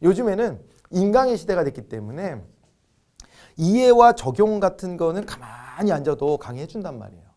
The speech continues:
물론 적용의 문제를 미리 풀어보고 하긴 해야 되겠지만 어쨌건 가만히 앉았으면 이 설명을 쫙 해줍니다. 그러니까 그게 편하거든요. 몸이 편해.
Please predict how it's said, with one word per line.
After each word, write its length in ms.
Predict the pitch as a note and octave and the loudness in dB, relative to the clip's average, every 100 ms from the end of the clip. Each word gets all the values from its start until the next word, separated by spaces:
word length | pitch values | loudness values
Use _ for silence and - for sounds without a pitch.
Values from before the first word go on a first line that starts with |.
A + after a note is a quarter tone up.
| _ _ _ - | _ _ _ 2
물론 220 | F#3 A3+ | 6 6
적용의 400 | D3+ C#3+ G3 E3+ | 4 -2 -2 -2
문제를 280 | C#3 E3+ C#3 | 0 0 0
미리 200 | C3+ D3 | -4 -6
풀어보고 400 | - B3 G#3 E3 | -6 -6 -4 -8
하긴 180 | E3+ | -8
해야 140 | F3 F#3+ | -10 -10
되겠지만 600 | D#3 A#2+ - G2+ B2+ G#3+ _ _ - | -10 -14 -16 -14 -14 -16 _ _ -8
어쨌건 440 | D3 A3 A#3+ G#3+ | 0 0 2 -2
가만히 360 | - - C4 A#3+ | -6 -12 -4 -2
앉았으면 500 | E3 D#3+ E3+ D#3+ - | -2 -4 -6 -10 -12
이 400 | D#3 D3+ D3 C#3 - | -12 -10 -10 -14 -16
설명을 440 | G3+ G#3 F#3+ G3 | -8 -8 -8 -12
쫙 280 | G3 - - | -16 -20 -16
해줍니다. 440 | G#3+ G#3+ F#3 - - _ _ _ | -16 -16 -18 -20 -20 _ _ _
그러니까 180 | G#3 | -4
그게 340 | E3 A#3 G#3 - | 0 2 2 0
편하거든요. 540 | - F4+ E4 B2 G#2+ - _ | -6 -6 -6 -12 -18 -20 _
몸이 260 | C#3+ F3 G#3 | -4 -2 -2
편해. 320 | G#3 B3+ E3+ | -6 -14 -16